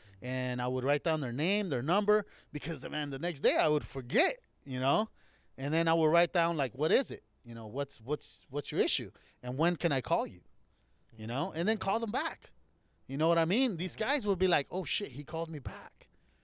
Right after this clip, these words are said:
Speaker 2: And, and that's something simple that, as a person that you're, you're willing to help, you know,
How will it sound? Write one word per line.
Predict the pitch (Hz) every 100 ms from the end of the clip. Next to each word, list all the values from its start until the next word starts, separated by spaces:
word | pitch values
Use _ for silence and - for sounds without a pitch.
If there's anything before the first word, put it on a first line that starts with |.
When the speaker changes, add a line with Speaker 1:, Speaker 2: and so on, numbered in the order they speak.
| _ - -
Speaker 2:
And, | 135 -
and | 147 151
that's | 196 -
something | 247 214 190
simple | - 214 208
that, | 180 165 143 - _ _ -
as | 147 127
a |
person | 117 - 240 - 170 151
that | 135 131
you're, | 127 123 123
you're | 120 123
willing | 117 175 180 151
to | - -
help, | 190 277 - - - _ _ -
you | 117
know, | 113 107